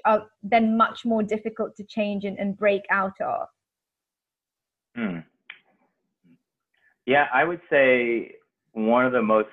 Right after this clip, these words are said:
Speaker 2: common challenges for people I work with and, and pretty much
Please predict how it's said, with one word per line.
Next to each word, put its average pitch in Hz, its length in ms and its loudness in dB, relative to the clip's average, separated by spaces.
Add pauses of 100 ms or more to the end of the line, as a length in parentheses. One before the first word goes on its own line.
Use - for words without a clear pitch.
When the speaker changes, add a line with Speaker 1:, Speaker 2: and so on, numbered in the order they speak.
Speaker 2:
common 98 720 -2
challenges 107 600 0 (400)
for 90 100 -4
people 98 240 0
I 92 60 4
work 90 300 0
with 123 180 2
and, 85 240 -4 (140)
and 82 280 -4
pretty 123 160 -2
much 90 160 0